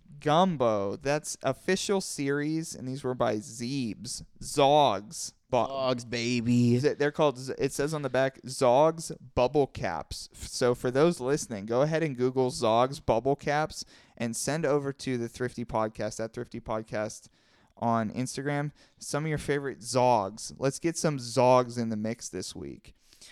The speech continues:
Speaker 1: So, uh, those were our favorites
Speaker 2: And
Speaker 1: from
Speaker 2: we
Speaker 1: that.
Speaker 2: have some others, but they're not,
Speaker 1: Yeah.
Speaker 2: you know.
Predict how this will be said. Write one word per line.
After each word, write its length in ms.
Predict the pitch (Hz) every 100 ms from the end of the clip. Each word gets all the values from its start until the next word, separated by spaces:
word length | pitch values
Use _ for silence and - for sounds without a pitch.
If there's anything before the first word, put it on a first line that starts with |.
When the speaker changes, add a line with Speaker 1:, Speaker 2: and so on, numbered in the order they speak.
| _
Speaker 1:
So, 480 | - 160 156 147 - _
uh, 180 | 131 139
those 240 | 156 190 185
were 160 | 165
our 120 | -
favorites 500 | - 143 139 117 - -
Speaker 2:
And 80 |
Speaker 1:
from 180 | - 135
Speaker 2:
we 80 | 120
Speaker 1:
that. 180 | 113 98
Speaker 2:
have 100 | 87 _
some 260 | - 110 -
others, 360 | 98 101 104
but 180 | - 104
they're 140 | 107 104
not, 100 | 120
Speaker 1:
Yeah. 280 | 85 76 120 _
Speaker 2:
you 140 | 120 110
know. 360 | 101 98 104